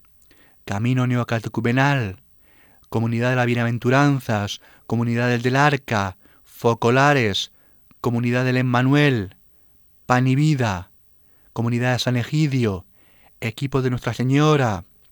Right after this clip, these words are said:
etcétera, etcétera, etcétera, como ejemplos, como ejemplos, formas nuevas dentro de la Iglesia Católica de mostrarse la riqueza de los dones,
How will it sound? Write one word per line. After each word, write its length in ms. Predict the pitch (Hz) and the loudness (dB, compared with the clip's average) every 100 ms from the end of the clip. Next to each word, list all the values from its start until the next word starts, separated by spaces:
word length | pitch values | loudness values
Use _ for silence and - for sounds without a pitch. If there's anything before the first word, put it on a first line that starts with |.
| _ _ - | _ _ -16
etcétera, 720 | - 104 - 135 131 127 120 | -12 -12 -8 -6 -4 -4 -6
etcétera, 400 | 110 127 120 117 | -4 -6 -4 -4
etcétera, 480 | 107 143 131 107 92 _ _ - - - | -2 -4 -2 -2 -4 _ _ -20 -20 -2
como 320 | 123 117 120 | 2 2 2
ejemplos, 880 | 113 143 143 123 110 92 90 - - _ | 2 2 2 0 -4 -6 -8 -10 -14 _
como 220 | - 107 | -6 -4
ejemplos, 760 | 107 - 123 113 104 90 90 - _ - - | -4 -2 -2 -2 -8 -8 -8 -12 _ -20 -20
formas 640 | _ - 123 131 120 113 110 | _ 2 4 4 0 -4 -2
nuevas 680 | 120 151 165 175 214 - - - _ - | 0 0 2 4 2 0 -6 -20 _ -6
dentro 280 | 117 120 | -4 -2
de 60 | 110 | -4
la 60 | 104 | -4
Iglesia 400 | 110 120 - 127 | -4 -2 -2 0
Católica 640 | 147 156 175 175 196 196 - - | 0 0 -2 0 2 0 -2 -8
de 200 | 120 160 | 2 4
mostrarse 680 | 165 151 - 151 160 151 185 | 4 0 -2 -2 -2 -2 -2
la 120 | 170 | -2
riqueza 460 | 113 113 - 151 147 | -2 -4 -2 -2 0
de 80 | |
los 200 | 131 120 | 0 0
dones, 560 | 131 220 180 104 92 - | 4 4 6 2 -2 -6